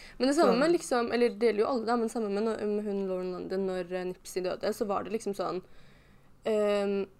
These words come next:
Speaker 1: jeg vet, altså jeg vet jo ikke egentlig hvem, hvor presset kommer fra.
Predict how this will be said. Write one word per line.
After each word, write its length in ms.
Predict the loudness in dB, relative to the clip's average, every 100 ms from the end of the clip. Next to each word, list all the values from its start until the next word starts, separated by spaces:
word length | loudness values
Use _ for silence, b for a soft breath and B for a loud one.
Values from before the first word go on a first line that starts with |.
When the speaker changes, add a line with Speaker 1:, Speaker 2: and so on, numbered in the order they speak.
| 4
Speaker 1:
jeg 120 | 6
vet, 120 | 6
altså 180 | 6 6
jeg 80 | 6
vet 160 | 4
jo 60 | 2
ikke 120 | 4
egentlig 240 | 4 4 0
hvem, 220 | 2 2 2 2
hvor 140 | 4 4
presset 340 | 2 -6 -4 -6
kommer 240 | -6 -8
fra. 240 | -2 2